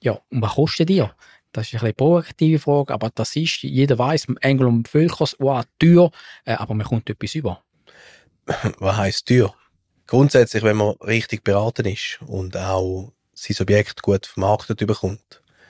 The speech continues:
Speaker 2: dann kosten wir drei Prozent. Das ist grundsätzlich am Markt aus Ans. Wir weichen eigentlich nicht von den anderen ab.
Speaker 1: Mhm.
Speaker 2: Aber gleichzeitig habe ich auch oftmals die Erfahrung gemacht, dass wenn die Qualität stimmt,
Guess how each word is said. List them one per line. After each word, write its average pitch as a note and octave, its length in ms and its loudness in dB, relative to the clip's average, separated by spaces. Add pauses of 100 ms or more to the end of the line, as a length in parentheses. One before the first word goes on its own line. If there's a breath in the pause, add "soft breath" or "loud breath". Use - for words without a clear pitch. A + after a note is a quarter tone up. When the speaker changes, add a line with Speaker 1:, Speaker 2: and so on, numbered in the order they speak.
(440 soft breath)
Speaker 2:
dann F#2+ 280 -6
kosten - 520 -4
wir F#2+ 120 2
drei G#2 180 2
Prozent. A2 640 0
Das - 180 -2
ist - 180 -8
grundsätzlich G2+ 560 -2
am F#2+ 80 -4
Markt F#2 320 -2
aus F#2+ 100 -4
Ans. G2+ 320 0
Wir F#2+ 160 -2
weichen G2+ 320 -4
eigentlich F#2 220 0
nicht G#2 160 -2
von - 80 -2
den F#2+ 100 4
anderen G2+ 280 0
ab. - 400 -2
Speaker 1:
Mhm. G#2+ 260 -8 (400 loud breath)
Speaker 2:
Aber G#2 220 0
gleichzeitig G2 580 -4
habe F#2+ 160 0
ich F#2 100 -2
auch F#2 380 0 (180)
oftmals G2 760 -2
die F#2 80 0
Erfahrung G2 320 2
gemacht, - 420 -2
dass F#2 140 -8
wenn F2+ 160 -8
die - 60 -18
Qualität F#2+ 580 0
stimmt, - 640 -2